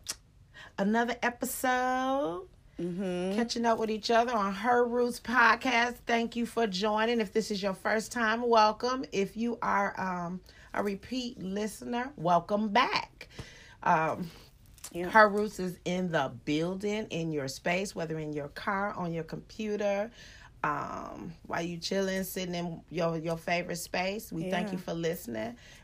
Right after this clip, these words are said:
Speaker 1: W-, uh, we appreciate, <clears throat> um, those that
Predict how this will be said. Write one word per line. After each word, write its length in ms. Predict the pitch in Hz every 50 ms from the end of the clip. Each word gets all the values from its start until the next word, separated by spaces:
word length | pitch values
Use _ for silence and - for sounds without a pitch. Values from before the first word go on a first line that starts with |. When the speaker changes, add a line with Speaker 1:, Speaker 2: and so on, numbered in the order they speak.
| -
Speaker 1:
W-, 160 | - - - -
uh, 220 | - 165 165 151 143 156
we 140 | 170 170 165
appreciate, 840 | 160 165 - 226 220 202 - - 190 185 170 175 175 180 - - - - -
<clears throat> 1500 | - - - - 254 - 247 214 175 135 110 104 - - - - - - - - - - - - - - - - - -
um, 260 | 143 147 147 147 143 143
those 320 | 139 170 170 170 175 165 165
that 320 | - 160 160 156 151 151